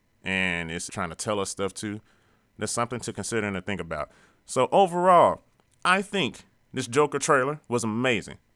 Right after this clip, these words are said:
It's really great. I'm excited. Uh, I can't wait.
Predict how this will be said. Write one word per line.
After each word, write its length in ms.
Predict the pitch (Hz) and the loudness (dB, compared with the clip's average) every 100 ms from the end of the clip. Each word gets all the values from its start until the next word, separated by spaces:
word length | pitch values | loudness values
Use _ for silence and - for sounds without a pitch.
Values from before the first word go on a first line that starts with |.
| _ - | _ -12
It's 140 | 120 | -10
really 260 | 107 160 156 | -4 -4 -2
great. 320 | 131 135 135 | 2 2 2
I'm 160 | 127 98 | -2 -2
excited. 480 | - 156 147 143 - _ _ - | 2 4 4 2 -8 _ _ -4
Uh, 180 | 120 101 | 0 0
I 60 | 92 | -2
can't 320 | - 139 110 | -4 -4 0
wait. 280 | 123 151 | 0 0